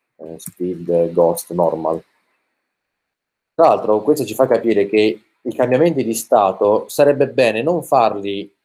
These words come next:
direttamente così, ma attraverso un metodo opportuno, cioè un metodo che dice: "Cambia stato". È un metodo che considera tutte le casistiche, quindi se stai andando in questo stato devi anche cambiare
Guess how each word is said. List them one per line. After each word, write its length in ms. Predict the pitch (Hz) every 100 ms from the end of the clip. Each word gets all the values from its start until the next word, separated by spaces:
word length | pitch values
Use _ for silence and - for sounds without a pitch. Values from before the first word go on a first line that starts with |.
| _
direttamente 760 | 101 110 104 104 104 104 101
così, 300 | 98 101 101
ma 140 | 98 107
attraverso 400 | 139 139 135 123
un 60 |
metodo 280 | 135 147 123
opportuno, 840 | 113 117 - - 107 98 95 92 _ _
cioè 220 | - 110
un 160 | 107 123
metodo 280 | 151 139 120
che 120 | 131
dice: 280 | 120 113 113
"Cambia 320 | 131 123 110
stato". 600 | - 101 90 90 92 - _ _
È 80 | 165
un 80 | 175
metodo 300 | 143 117 120
che 100 | 135
considera 420 | 170 139 127 113
tutte 200 | 135 120
le 80 | 104
casistiche, 540 | 104 127 - 92 95
quindi 200 | 123 113
se 120 | -
stai 240 | - 143 131
andando 240 | 127 123
in 60 | 110
questo 200 | 113 175
stato 340 | - 113 113
devi 200 | 117 113
anche 220 | 120 117 110
cambiare 520 | 131 110 101 98